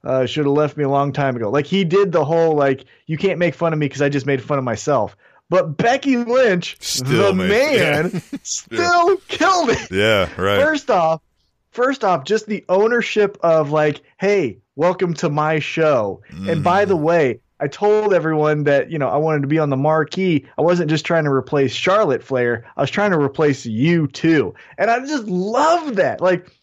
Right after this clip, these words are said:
Speaker 1: that was such a different angle for one, a superstar to take, and two, for a female superstar to take, right? You
Speaker 2: Oh,
Speaker 1: know,
Speaker 2: yeah.
Speaker 1: that, that moniker of the man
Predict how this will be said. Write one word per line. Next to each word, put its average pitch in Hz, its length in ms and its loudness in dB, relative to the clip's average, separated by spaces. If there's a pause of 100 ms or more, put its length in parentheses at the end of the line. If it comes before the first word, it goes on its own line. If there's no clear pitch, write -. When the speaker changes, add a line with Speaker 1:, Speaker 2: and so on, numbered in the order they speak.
(120)
Speaker 1:
that 247 260 0
was 262 180 -4
such 254 380 -2
a 208 60 0
different 214 600 0
angle 185 480 0 (260)
for 165 140 0
one, 196 560 0
a 117 80 -4
superstar 151 640 -2
to 123 60 -4
take, 151 280 -2
and 131 220 -10
two, 277 320 0 (160)
for 233 220 0
a 254 100 2
female 359 640 0
superstar 160 540 0
to 139 80 2
take, 127 340 -4
right? 196 340 0 (260)
You - 80 2
Speaker 2:
Oh, 151 80 4
Speaker 1:
know, 156 60 2
Speaker 2:
yeah. 151 220 0 (180)
Speaker 1:
that, 190 260 -2 (300)
that 196 200 0
moniker 214 440 0
of 147 200 0 (160)
the 143 260 0
man 139 720 -2